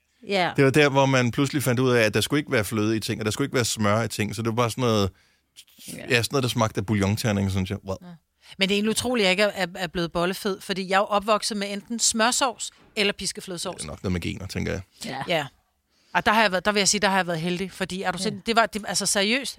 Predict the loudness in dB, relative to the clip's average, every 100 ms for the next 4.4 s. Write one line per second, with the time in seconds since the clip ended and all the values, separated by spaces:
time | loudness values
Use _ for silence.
0 | -4 0 0 0 -4 -6 -4 -2 -2 0
1 | 0 0 -2 -4 -2 -2 -4 -4 -2 -2
2 | -2 -8 -6 -6 -4 -4 -6 -4 0 2
3 | 2 -2 -10 -4 0 0 -2 -8 -6 -4
4 | -4 -2 -6